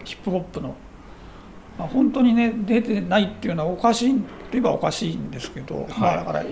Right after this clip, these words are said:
Speaker 1: さっき一応それ、その前に、だから、今話してしまったんですけど、
Speaker 2: はい。
Speaker 1: まあ、そういう事情があるんでしょうねとしか思わなかったんですけど。
Speaker 2: はい。
Speaker 1: はい、はい。
Speaker 2: 正木さんはその五十周年の、その、グラミーのライブを見て、リアルタイムで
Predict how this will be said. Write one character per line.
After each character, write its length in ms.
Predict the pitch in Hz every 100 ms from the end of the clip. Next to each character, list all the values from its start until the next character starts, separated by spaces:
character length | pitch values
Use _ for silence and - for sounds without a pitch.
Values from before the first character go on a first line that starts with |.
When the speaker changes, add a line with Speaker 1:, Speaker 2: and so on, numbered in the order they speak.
| 311 320
Speaker 1:
さ 100 | 208
っ 80 | -
き 120 | 175
一 120 | 170
応 40 |
そ 120 | 294 302
れ、 80 |
そ 100 | -
の 80 | 330
前 140 | 339 330
に、 80 |
だ 60 | 233
か 80 | -
ら、 60 |
今 120 | 165 135
話 240 | 214 220
し 20 |
て 60 | 214
し 100 | 233
ま 100 | 220
っ 60 |
た 100 | 220
ん 40 | 220
で 80 | 160
す 80 |
け 60 | 262
ど、 100 | 320 - -
Speaker 2:
は 120 | 120
い。 40 | - - - -
Speaker 1:
ま 60 | 247
あ、 20 |
そ 220 | - 220
う 40 |
い 140 | 214 190
う 40 |
事 140 | 175 180
情 200 | 185 180
が 280 | 180 - -
あ 100 | 185
る 100 | 233
ん 140 | 233
で 80 | 180
し 100 | 151
ょ 100 | 175
う 40 | 175
ね 140 | 220
と 100 | 185
し 140 | -
か 120 | - 147
思 260 | 185 214 196
わ 240 | 190 - 208
な 100 | 185
か 100 | 165
っ 40 | - -
た 100 | -
ん 100 | 156
で 60 | -
す 100 | -
け 160 | -
ど。 100 | -
Speaker 2:
は 180 | 165 127 -
い。 20 |
Speaker 1:
は 80 | 143
い、 20 |
は 60 | 143
い。 80 | - - - -
Speaker 2:
正 220 | 170 220
木 80 | 233
さ 80 | 240
ん 60 | 226
は 80 |
そ 100 | 208
の 80 | 196
五 140 | 156 156
十 100 | 180
周 260 | - 185
年 220 | 165 107
の、 160 | 95 95
そ 100 | -
の、 80 | 107
グ 120 | 117
ラ 120 | 117
ミ 100 | 95
ー 60 | 90
の 100 | 90
ラ 140 | 107
イ 60 | 110
ブ 160 | 107 104
を 80 |
見 120 | 101 104
て、 340 | 90 82 - - - - - - - - - -
リ 140 | 151 220
ア 40 |
ル 100 | 233
タ 100 | 226
イ 40 |
ム 100 | 185
で 160 | 110 95